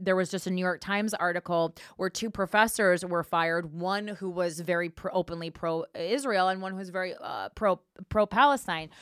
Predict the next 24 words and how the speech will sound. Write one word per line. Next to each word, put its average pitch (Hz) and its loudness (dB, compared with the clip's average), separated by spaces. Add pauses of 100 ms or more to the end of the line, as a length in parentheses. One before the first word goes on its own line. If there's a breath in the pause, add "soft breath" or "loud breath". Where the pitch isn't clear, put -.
(160 loud breath)
So 226 0
it's 202 0
like, 196 4 (220 loud breath)
in 233 2
a 220 8
way, 220 8 (180 loud breath)
that 196 8
is 190 0
being, 190 -4 (560)
you 226 -2
know, 165 0 (260)
not 214 2
in 202 0
a 180 2
way, 170 2
it 190 0
is, 220 0
it 190 -4
is 220 2
being 185 -2
fired 165 0 (100)
for, 170 2 (360 loud breath)
uh, 165 2 (160)
grieving 190 0